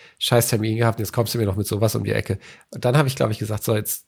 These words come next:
druck mir mal eine Kündigung bitte aus, schick mir die mal oder, oder schick mir mal ein P D F bitte, äh, eine Word, ich bereite das vor, ich schick's dir und du druckst es bitte aus.“ Und dann hatte ich noch ein Gespräch mit der gleichen Person, die mich nach meinem,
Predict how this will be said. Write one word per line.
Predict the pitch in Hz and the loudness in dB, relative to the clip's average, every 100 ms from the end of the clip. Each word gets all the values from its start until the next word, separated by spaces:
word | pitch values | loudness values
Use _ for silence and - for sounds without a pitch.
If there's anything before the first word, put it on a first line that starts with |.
| - | -6
druck | - 135 | -2 2
mir | 127 | 6
mal | 113 | 6
eine | |
Kündigung | 110 151 143 131 | 6 4 4 4
bitte | 131 123 | 4 4
aus, | 113 117 | 4 4
schick | 143 135 | 0 0
mir | |
die | 127 117 | 0 2
mal | 117 | 2
oder, | 113 107 | 2 0
oder | 110 110 | 0 0
schick | 104 110 - 135 | -2 -4 -2 0
mir | 123 | 2
mal | 113 | 2
ein | |
P | 113 | 4
D | 110 | 4
F | 117 - | 2 0
bitte, | 117 120 117 | -2 0 0
äh, | 107 | 0
eine | 110 110 107 101 104 | -2 -4 -4 -4 2
Word, | 110 117 - | 4 4 0
ich | 110 - | -10 -4
bereite | 110 110 107 | 0 2 0
das | - | -2
vor, | - 120 | 2 2
ich | 113 | 2
schick's | 120 - | 0 -2
dir | |
und | 113 | -4
du | 107 | -4
druckst | 117 - | -4 -4
es | 117 | -4
bitte | 107 110 | -4 -2
aus.“ | 127 143 - _ - - - _ _ _ _ _ _ - | 0 0 -4 _ -20 -20 -20 _ _ _ _ _ _ -6
Und | 113 | 0
dann | 139 | 2
hatte | 180 | 2
ich | 165 | 0
noch | 180 | 0
ein | 165 | 0
Gespräch | 143 - 175 156 | 0 0 0 0
mit | 127 | 0
der | |
gleichen | 127 143 180 | 2 2 2
Person, | 165 135 139 135 | 2 2 2 2
die | |
mich | 120 113 | 0 0
nach | 120 | 0
meinem, | 117 113 113 | 0 0 -4